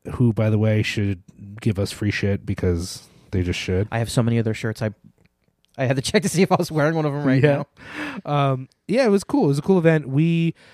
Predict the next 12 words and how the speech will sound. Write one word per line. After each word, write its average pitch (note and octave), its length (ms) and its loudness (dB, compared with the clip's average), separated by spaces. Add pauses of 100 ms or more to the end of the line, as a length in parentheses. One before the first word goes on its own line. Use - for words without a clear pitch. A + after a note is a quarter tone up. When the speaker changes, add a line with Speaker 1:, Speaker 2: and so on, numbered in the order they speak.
(120)
Speaker 1:
so C#3+ 220 2
you D#3 240 0
stayed C#3 420 2
for B2 320 0
two C#3 300 0
movies. - 600 -8
Speaker 2:
No, G#2 440 -2 (120)
I A#2 120 0
barely A#2 400 2
made G#2 220 -2
it - 100 -12
through. G#2 420 -6